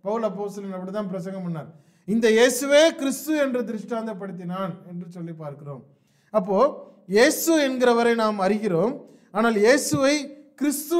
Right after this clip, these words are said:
என்று நாம் அறிகிறோமா? அதுதான் நம்முடைய வசனம். நாம், நம்முடைய விசுவாசம் என்னவா இருக்கிறது?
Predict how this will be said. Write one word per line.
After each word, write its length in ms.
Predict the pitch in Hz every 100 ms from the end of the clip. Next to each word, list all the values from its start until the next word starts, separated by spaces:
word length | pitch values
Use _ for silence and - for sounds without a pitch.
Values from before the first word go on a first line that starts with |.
| 320
என்று 200 | 269 277
நாம் 200 | 262 233
அறிகிறோமா? 560 | 202 202 196 170 175 170 - -
அதுதான் 360 | 156 180 240
நம்முடைய 280 | 196 175 160 147 123 - _ _
வசனம். 420 | 151 151 165 135 - _ _ _ -
நாம், 340 | 175 202 190 151
நம்முடைய 260 | 180 196 190
விசுவாசம் 460 | 196 269 254 240
என்னவா 300 | 220 220 208
இருக்கிறது? 420 | 190 175 170 165